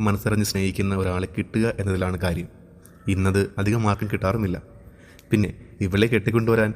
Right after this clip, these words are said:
എനിക്കാരുടെ അനുവാദം വേണ്ട. എൻ്റെ അമ്മയ്ക്ക് എന്നെ മനസ്സിലാവും, എനിക്കത് മതി." അപ്പോഴേക്കും അമ്മ നിലവിളക്കും കത്തിച്ചുകൊണ്ട് പുഞ്ചിരിയോടെ വന്ന് അവളുടെ കയ്യിൽ വിളക്ക് കൊടുത്തു.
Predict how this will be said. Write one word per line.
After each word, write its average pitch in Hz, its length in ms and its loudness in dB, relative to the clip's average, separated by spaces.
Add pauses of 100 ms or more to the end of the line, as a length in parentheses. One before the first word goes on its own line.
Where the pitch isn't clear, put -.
(180)
എനിക്കാരുടെ 107 460 0
അനുവാദം 107 320 2
വേണ്ട. 90 140 -2 (840)
എൻ്റെ 107 200 4
അമ്മയ്ക്ക് 127 320 2
എന്നെ 101 180 0
മനസ്സിലാവും, 87 420 -2 (380)
എനിക്കത് 104 400 2
മതി." 82 140 -4 (800)
അപ്പോഴേക്കും 151 440 6 (200)
അമ്മ 120 240 2 (120)
നിലവിളക്കും 110 460 2
കത്തിച്ചുകൊണ്ട് 104 500 0 (200)
പുഞ്ചിരിയോടെ 104 600 4
വന്ന് 95 200 -2 (120)
അവളുടെ 98 300 0
കയ്യിൽ 95 240 -2 (100)
വിളക്ക് 92 300 -2
കൊടുത്തു. 90 240 -6